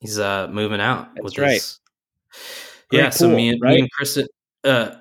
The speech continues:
Speaker 1: Chris Poole.
Speaker 2: Chris Poole.
Speaker 1: 'Cause I was, I
Speaker 2: What
Speaker 1: was
Speaker 2: is
Speaker 1: like, "You guys should start something called Pool Party."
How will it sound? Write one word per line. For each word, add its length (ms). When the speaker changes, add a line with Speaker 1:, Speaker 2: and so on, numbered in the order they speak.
Speaker 1:
Chris 260
Poole. 500
Speaker 2:
Chris 240
Poole. 160
Speaker 1:
'Cause 120
I 120
was, 200
I 80
Speaker 2:
What 100
Speaker 1:
was 120
Speaker 2:
is 40
Speaker 1:
like, 380
"You 80
guys 260
should 120
start 360
something 560
called 420
Pool 320
Party." 600